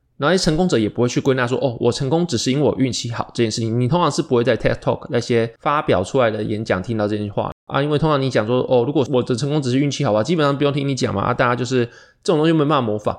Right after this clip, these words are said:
如果这样讲起来，是不是成功学其实是没办法复制的？就是如果我今天运气好的话，我没办法复制。那我记得我过去的时候也讲到一个观念，就对我来说，我觉得就是有很多管理学，他会把一些成功人的经历复制下来。比如说，啊，郭台铭啊，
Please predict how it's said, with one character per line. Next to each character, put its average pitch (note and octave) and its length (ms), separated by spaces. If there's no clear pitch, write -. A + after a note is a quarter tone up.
如 - 40
果 E3+ 60
这 F3 80
样 E3 80
讲 B2+ 140
起 C#3 80
来， - 80
是 C3+ 120
不 C3+ 40
是 B2 240
成 B2+ 200
功 D3 140
学 C#3+ 140
其 A#2 180
实 G#2+ 60
是 C3 80
没 A#2+ 120
办 A#2+ 180
法 A2 100
复 C3 160
制 A2+ 180
的？ A2 100
就 - 140
是 B2 100
如 B2+ 100
果 A#2+ 160
我 G#2+ 140
今 B2+ 120
天 B2 80
运 C3 60
气 B2 140
好 - 160
的 - 60
话， A2 140
我 G#2+ 40
没 A2 100
办 A#2+ 160
法 A2 60
复 A#2+ 100
制。 G2+ 220
那 D#3 100
我 G3 60
记 G#3 80
得 F3+ 80
我 A#2+ 60
过 D#3 140
去 D3+ 100
的 C3+ 60
时 B2+ 60
候 C3 60
也 B2+ 40
讲 A2+ 180
到 A2 100
一 A#2+ 40
个 A2 60
观 A2+ 160
念， A2+ 80
就 B2 100
对 B2 120
我 B2 80
来 A2 60
说， A#2+ 120
我 A2+ 40
觉 A2+ 120
得 A2+ 220
就 A3+ 100
是 G#3+ 60
有 A#3 60
很 G3 80
多 D#3 100
管 C#3+ 180
理 D#3+ 120
学， A2+ 180
他 B2 140
会 D3 60
把 G#2+ 140
一 A2+ 40
些 C#3+ 120
成 C3+ 160
功 C3+ 200
人 A2 160
的 G#2 440
经 C#3+ 160
历 C#3 120
复 B2+ 180
制 A#2+ 160
下 G#2+ 220
来。 - 200
比 B2 60
如 - 20
说， C3 160
啊， C#3 80
郭 D#3+ 200
台 D#3+ 100
铭 A#2+ 240
啊， A2+ 180